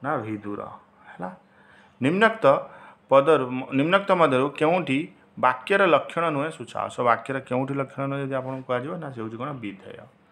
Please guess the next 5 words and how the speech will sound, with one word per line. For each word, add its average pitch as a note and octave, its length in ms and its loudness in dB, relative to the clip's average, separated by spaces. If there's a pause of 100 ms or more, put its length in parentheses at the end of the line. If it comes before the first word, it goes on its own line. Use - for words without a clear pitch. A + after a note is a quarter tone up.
(680)
ନେକ୍ସଟ A#2 180 -6
ଦେଖିବା. D3+ 300 -6 (1700)
ଆହା G3+ 500 4 (300)
ମୋ E3+ 220 4
ଗୁହାରି, G#2+ 480 -2